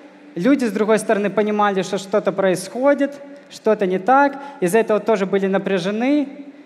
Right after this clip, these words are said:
Мы потом уже со временем поняли, что шампиньоны — это не очень креативная форма, в принципе. И решили идти в, э, радикально в другом направлении. То есть, если мы не хотим выращивать шампиньонами,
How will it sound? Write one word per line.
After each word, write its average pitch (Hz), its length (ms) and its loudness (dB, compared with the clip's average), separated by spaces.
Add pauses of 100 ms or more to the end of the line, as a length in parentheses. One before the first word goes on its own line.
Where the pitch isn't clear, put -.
(1120)
Мы 233 140 2
потом 233 300 2
уже 208 260 0
со - 160 -4
временем 208 380 2
поняли, 196 400 0
что 180 180 -2
шампиньоны — 208 640 0
это 196 160 0
не 196 160 2
очень 196 400 2
креативная 170 680 0
форма, 262 560 2 (160)
в - 40 -20
принципе. 160 580 -6 (600)
И 196 380 4
решили 233 600 0
идти 240 180 -4
в, 208 60 -4
э, 185 420 -4
радикально 190 480 0
в 170 60 -6
другом 185 240 -2
направлении. 202 580 0
То 196 120 -4
есть, 180 120 -2
если 196 200 -2
мы 202 120 -6
не 196 100 -6
хотим 208 280 -2
выращивать 269 400 0
шампиньонами, 220 600 -6